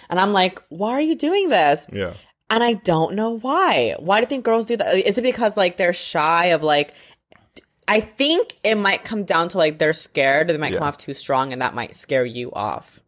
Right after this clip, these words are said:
Speaker 2: I think that's it. I,
Speaker 1: Mm-hmm.
Speaker 2: there's perfect example. A couple days ago, I was hanging out with one of my old friends,
Speaker 1: Mm-hmm.
Speaker 2: and she was texting this dude. She was like, "It's been four hours, and
Speaker 1: Yeah.
Speaker 2: he hasn't responded. Do you think I should send him another snap?" It's like,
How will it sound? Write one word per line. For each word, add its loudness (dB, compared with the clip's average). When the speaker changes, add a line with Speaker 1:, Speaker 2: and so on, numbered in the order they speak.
Speaker 2:
I 2
think 4
that's 2
it. 2
I, 4
Speaker 1:
Mm-hmm. -4
Speaker 2:
there's 4
perfect 2
example. 2
A -20
couple -2
days 2
ago, 2
I 2
was 0
hanging -2
out 2
with -2
one -4
of -2
my 2
old 2
friends, 0
Speaker 1:
Mm-hmm. -8
Speaker 2:
and 2
she -2
was -2
texting 0
this -4
dude. 2
She -10
was -6
like, 0
"It's -6
been -2
four 2
hours, 2
and -6
Speaker 1:
Yeah. -2
Speaker 2:
he 2
hasn't 0
responded. 0
Do -8
you -4
think -6
I 2
should -10
send 0
him -2
another 0
snap?" 0
It's -14
like, -8